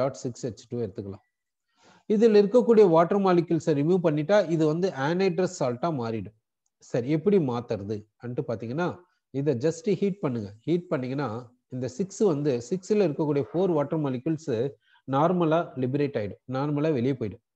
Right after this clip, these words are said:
இப்ப என்ன வரும்னா எம் ஜி சி எல் டூ டாட் டூ ஹெச் டூ வரும். இதை வந்து டைஹைட்ரேட் சால்ட், இதை வந்து டைஹைட்ரேட் சால்ட்ன்ட்டு சொல்றோம். இந்த டைஹைட்ரேட் சால்ட்டை ஃபர்தரா ஹீட் பண்ணா என்ன ஆகும்னாக்கா, இதை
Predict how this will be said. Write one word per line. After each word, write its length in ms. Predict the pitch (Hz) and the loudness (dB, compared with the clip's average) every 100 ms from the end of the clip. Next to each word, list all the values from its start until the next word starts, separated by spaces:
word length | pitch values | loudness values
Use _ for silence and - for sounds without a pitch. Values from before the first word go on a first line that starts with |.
| - | -16
இப்ப 80 | 123 123 | -6 -4
என்ன 100 | 147 131 | -2 -2
வரும்னா 260 | 113 117 117 - | -4 -6 -8 -8
எம் 100 | 120 147 | -6 -4
ஜி 60 | 156 | -4
சி 80 | 143 117 | -4 -6
எல் 100 | 117 | -6
டூ 60 | 151 | -4
டாட் 180 | 120 123 - | -4 -6 -6
டூ 60 | 127 | -6
ஹெச் 200 | 107 - | -8 -10
டூ 60 | 120 117 | -8 -6
வரும். 200 | 92 95 _ _ _ _ _ _ _ _ _ _ 226 | -8 -16 _ _ _ _ _ _ _ _ _ _ 2
இதை 140 | 226 226 | 6 6
வந்து 160 | 208 208 139 | 6 4 6
டைஹைட்ரேட் 760 | 160 208 233 175 175 175 185 - - | 4 4 4 4 2 4 2 0 -2
சால்ட், 300 | 131 110 - - | 0 0 -8 -6
இதை 100 | 151 160 | -2 0
வந்து 160 | 175 175 139 | 0 0 2
டைஹைட்ரேட் 760 | 180 185 151 147 143 160 151 - | 2 0 0 -2 0 -2 -2 -4
சால்ட்ன்ட்டு 480 | 127 120 120 117 139 | -4 -4 -8 -10 -10
சொல்றோம். 260 | 113 95 - _ _ _ _ _ _ _ _ _ _ _ - 233 | -12 -14 -18 _ _ _ _ _ _ _ _ _ _ _ -4 2
இந்த 160 | 233 180 | 4 6
டைஹைட்ரேட் 760 | 208 247 214 - 190 175 185 160 - | 6 6 4 4 4 6 2 2 0
சால்ட்டை 300 | 139 139 160 | 0 2 0
ஃபர்தரா 420 | 147 151 165 196 190 - | 4 4 4 4 4 4
ஹீட் 200 | 156 151 143 | 0 0 -4
பண்ணா 220 | 135 143 117 117 | 0 -2 -2 -8
என்ன 140 | 123 147 139 | -4 -2 -2
ஆகும்னாக்கா, 500 | 113 107 101 160 143 - _ _ _ _ _ _ _ _ _ _ _ - 170 | -4 -6 -2 0 0 -2 _ _ _ _ _ _ _ _ _ _ _ -4 2
இதை 120 | 185 | 2